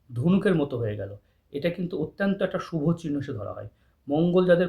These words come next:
ফোলা থাকে, এখান থেকে দেখতে পাচ্ছেন ধনুকের মতো চিহ্ন হলো। তো এই যে মঙ্গল যাদের ফোলা থাকে, এটা অত্যন্ত ভালো, মানে এই যে আমব্রেলা শা-,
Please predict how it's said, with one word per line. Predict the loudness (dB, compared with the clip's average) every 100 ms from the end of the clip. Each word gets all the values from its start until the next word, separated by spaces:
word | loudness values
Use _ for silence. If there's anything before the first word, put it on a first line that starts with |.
| 0
ফোলা | 2 2
থাকে, | 0 -10
এখান | -14 -8 -4
থেকে | -4
দেখতে | -4 -4
পাচ্ছেন | -4 -4 -4
ধনুকের | -2 0 0 -2
মতো | -4 -6
চিহ্ন | -8 -8 -6
হলো। | -8 -10 -16 _ _ _ -10
তো |
এই | -2 0 4
যে | 4
মঙ্গল | 4 4 4 4 6
যাদের | 4 4 0 -2 -2
ফোলা | 2 2 2 -6
থাকে, | -10 -8 -8 -10
এটা | -10 -10 -10 _ _ -14
অত্যন্ত | -14 0 0 2
ভালো, | 0 0 0 2
মানে | 0
এই | 0
যে | -2 -4
আমব্রেলা | -4 0 2 2 0
শা-, | -4